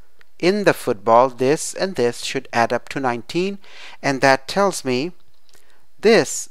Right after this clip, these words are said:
should be nineteen minus x. Now, I'm getting there.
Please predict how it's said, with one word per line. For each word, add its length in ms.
should 400
be 220
nineteen 500
minus 360
x. 460
Now, 320
I'm 240
getting 300
there. 340